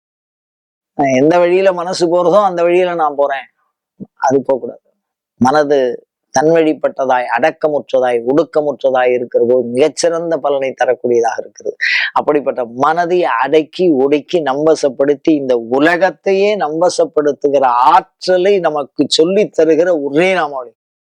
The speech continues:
இந்த மனஸ்வினிங்கிற நாமாவளிய தொடர்ந்து சொல்லிண்டே வாங்கோ. சமஸ்த தேவதையும் வசப்படும். சமஸ்த தேவதை என்ன, என்ன அப்படின்னா, அனை-, நீங்க எந்த சாமி கும்பிட்டாலும் அந்த சாமி வரும்.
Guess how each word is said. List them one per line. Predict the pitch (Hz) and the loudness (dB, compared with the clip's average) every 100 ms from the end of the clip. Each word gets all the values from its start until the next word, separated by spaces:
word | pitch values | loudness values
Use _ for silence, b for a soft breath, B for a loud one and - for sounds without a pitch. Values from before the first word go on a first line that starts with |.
| _ | _
இந்த | 143 143 147 | -2 0 0
மனஸ்வினிங்கிற | 170 202 202 - 190 185 202 196 160 | 0 -2 -2 -2 -2 0 0 0 0
நாமாவளிய | 151 170 170 143 131 123 131 139 - _ _ _ _ | 0 0 0 0 -2 0 0 0 -4 _ _ _ _
தொடர்ந்து | - 160 147 185 185 196 233 - | 0 2 2 -2 -4 -2 0 2
சொல்லிண்டே | 160 160 151 156 | 2 2 2 2
வாங்கோ. | 139 131 143 - - | 0 -2 -2 0 0
சமஸ்த | 180 208 233 - - 262 202 | 0 2 -2 -2 -2 0 2
தேவதையும் | 190 196 185 185 165 | 2 2 0 -2 -2
வசப்படும். | 147 139 120 - _ _ _ _ _ - 165 | -2 -2 -4 -10 _ _ _ _ _ -2 0
சமஸ்த | 196 - - 202 | 0 0 0 2
தேவதை | 165 170 175 | 2 0 -4
என்ன, | 175 180 | -4 -4
என்ன | 165 165 165 165 139 | -2 0 0 -2 -4
அப்படின்னா, | 139 139 127 | -6 -2 0
அனை-, | 156 196 190 | 2 2 0
நீங்க | 165 175 | 0 0
எந்த | 165 202 | 2 2
சாமி | 202 202 190 | 2 0 -2
கும்பிட்டாலும் | 180 175 180 | -2 0 0
அந்த | 175 | 0
சாமி | 151 156 143 | 0 -2 -4
வரும். | 120 | -14